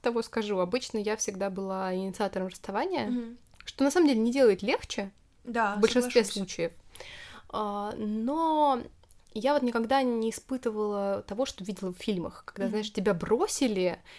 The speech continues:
Speaker 1: и ты сидишь там, ешь мороженое, плачешь в
Speaker 2: <laughs>
Speaker 1: пижаме. Ну, вот что-то такое с Бриджит Джонс. Я такого никогда не переживала. И более того, мне иногда кажется, что то, как мы реагируем на события, во многом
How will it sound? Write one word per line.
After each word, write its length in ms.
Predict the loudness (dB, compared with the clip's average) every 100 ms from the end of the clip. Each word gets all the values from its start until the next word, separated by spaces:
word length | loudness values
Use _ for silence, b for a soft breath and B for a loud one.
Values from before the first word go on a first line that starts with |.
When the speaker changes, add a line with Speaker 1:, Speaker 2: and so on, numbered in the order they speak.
| B
Speaker 1:
и 80 | -10
ты 140 | -6 -6
сидишь 360 | -4 -4 -4
там, 160 | -4 -4
ешь 220 | -4 -6
мороженое, 540 | -6 -2 -2 -2 -6
плачешь 680 | -4 -4 -4 -4 -8 -6 -4
в 300 | -4 -4 -6
Speaker 2:
<laughs> 0 |
Speaker 1:
пижаме. 500 | -4 0 0 0 0
Ну, 120 | -2
вот 120 | -4
что-то 240 | -4 -4 -2
такое 300 | 0 0 0
с 20 |
Бриджит 380 | -2 -6 -6 -2
Джонс. 340 | 0 0 -2
Я 160 | -4 0
такого 180 | 4 4
никогда 180 | 6 2
не 40 |
переживала. 600 | 2 -4 -2 2 2 2 -2 -12 -20 -20 -16 -8
И 360 | -6 -4 -6 0
более 240 | 4 4
того, 180 | 2 -2
мне 180 | 0 -2
иногда 220 | -2 -4
кажется, 460 | -2 -2 -2 -6 -10
что 180 | -10 -2
то, 100 | 0
как 220 | 0 -4
мы 220 | -2 0 2
реагируем 800 | 2 0 0 0 0 -4 -6 -8
на 380 | -6 -6 -6 -10 B B -18
события, 840 | -10 -6 0 0 0 -2 0 -4 B B B B B
во 160 | -4 0
многом 560 | 2 2 4 2 2